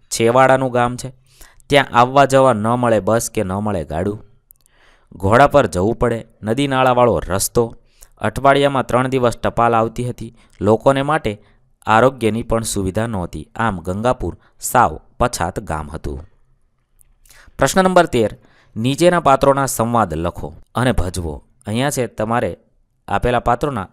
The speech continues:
સંવાદ લખવાના છે અને વર્ગખંડમાં ભજવવાના છે. ડૉક્ટરનું પાત્ર, "વંદન શેઠજી, આ ગામમાં સરકારે મારી ડૉક્ટર તરીકે નિમણૂક કરી છે.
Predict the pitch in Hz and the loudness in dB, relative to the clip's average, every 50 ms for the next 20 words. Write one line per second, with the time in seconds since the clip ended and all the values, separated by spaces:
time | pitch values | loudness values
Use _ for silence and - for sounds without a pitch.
0 | _ - - - - 120 117 123 127 127 113 85 76 82 92 - - - 135 135 | _ -14 -12 -6 -6 -4 -2 0 -2 -2 -2 -4 -6 -8 -8 -8 -6 -4 -4 -2
1 | 139 143 147 - 151 139 - _ - 123 131 123 95 87 87 90 98 110 127 147 | -2 -4 -4 -6 -8 -12 -10 _ -10 -8 -8 -8 -8 -10 -6 -6 -4 -4 -4 -6
2 | 143 - - 87 87 92 110 127 - - 80 80 - 82 78 - 80 76 76 78 | -8 -8 -10 -8 -8 -8 -8 -8 -8 -10 -10 -8 -10 -10 -10 -10 -10 -10 -10 -12
3 | 78 78 - - 76 71 - _ _ _ _ - - _ _ _ _ _ _ _ | -14 -14 -14 -16 -18 -18 -20 _ _ _ _ -20 -20 _ _ _ _ _ _ _
4 | _ - 101 110 120 117 - - 156 156 156 151 - 127 - - - 113 - - | _ -6 2 2 2 2 2 0 -2 -2 -2 -2 -2 -2 -2 -4 -10 -16 -16 -18
5 | _ _ _ _ _ _ _ _ _ _ - 80 82 104 127 156 175 190 180 156 | _ _ _ _ _ _ _ _ _ _ -12 -4 -4 -2 0 2 2 2 2 0
6 | 131 143 143 143 151 156 180 185 160 104 82 87 - _ - - 107 107 113 113 | -2 -4 -4 -4 -4 -2 0 0 0 -2 -4 -8 -16 _ -6 -6 -4 -2 -2 -2
7 | 117 123 123 113 101 - 104 101 - - 123 131 110 98 113 120 127 131 117 107 | -2 -2 -4 -6 -6 -6 -8 -8 -4 -4 -4 -2 -2 -2 -4 -4 -6 -6 -6 -6
8 | 104 98 95 87 90 90 - _ - 127 117 - 90 92 - - 127 123 123 123 | -4 -6 -4 -6 -6 -8 -8 _ -10 -8 -8 -8 -8 -8 -8 -8 -8 -6 -6 -6
9 | 123 101 80 - - 82 78 76 73 - - 76 - | -6 -8 -8 -8 -10 -10 -10 -10 -12 -16 -18 -18 -20